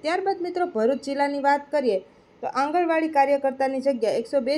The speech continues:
જેટલી ખાલી છે અને આંગણવાડી હેલ્પરમાં એકસો સિત્યોતેર જેટલી જગ્યા ખાલી છે, જેમાં કુલ બસો એંસી જેટલી જગ્યા ખાલી છે. તાપી જિલ્લાની વાત કરીએ તો આંગણવાડી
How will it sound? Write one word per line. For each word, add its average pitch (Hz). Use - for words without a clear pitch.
જેટલી 269
ખાલી 202
છે 330
અને 370
આંગણવાડી 294
હેલ્પરમાં 254
એકસો 262
સિત્યોતેર 311
જેટલી 240
જગ્યા 196
ખાલી 190
છે, 277
જેમાં 302
કુલ 302
બસો 277
એંસી 254
જેટલી 269
જગ્યા 233
ખાલી 208
છે. 190
તાપી 294
જિલ્લાની 311
વાત 262
કરીએ 220
તો -
આંગણવાડી 320